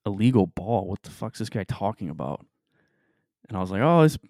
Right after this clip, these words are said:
he's probably just joking," you know. I was like, "Oh, yeah, like, well, ha-, like, haha, yeah, okay, for sure." And, uh, he's like, "No, like, like, it's illegal. Like, you, you can't have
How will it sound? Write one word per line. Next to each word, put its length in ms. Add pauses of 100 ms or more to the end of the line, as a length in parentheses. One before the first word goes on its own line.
(120)
he's 160
probably 280
just 120
joking," 340
you 100
know. 80
I 40
was 80
like, 100
"Oh, 180
yeah, 300
like, 160 (880)
well, 120
ha-, 200
like, 200 (260)
haha, 520
yeah, 260
okay, 460
for 140
sure." 340 (1200)
And, 320
uh, 220
he's 160
like, 120
"No, 240
like, 340 (380)
like, 140
it's 140
illegal. 400
Like, 160
you, 100
you 180
can't 280
have 320